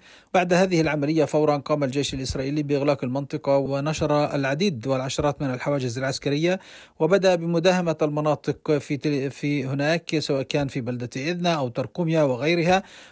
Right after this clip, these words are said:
وهناك حملة تفتيش من قبل الجيش الإسرائيلي عن المنفذين أو المنفذين اللذين قام بهذه العملية.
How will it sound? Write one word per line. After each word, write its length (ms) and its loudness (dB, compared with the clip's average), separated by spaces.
وهناك 340 2
حملة 240 0
تفتيش 460 0
من 100 -4
قبل 240 0
الجيش 340 0
الإسرائيلي 640 -2
عن 200 -2
المنفذين 840 0
أو 200 -4
المنفذين 640 0
اللذين 540 0
قام 300 4
بهذه 500 0
العملية. 800 0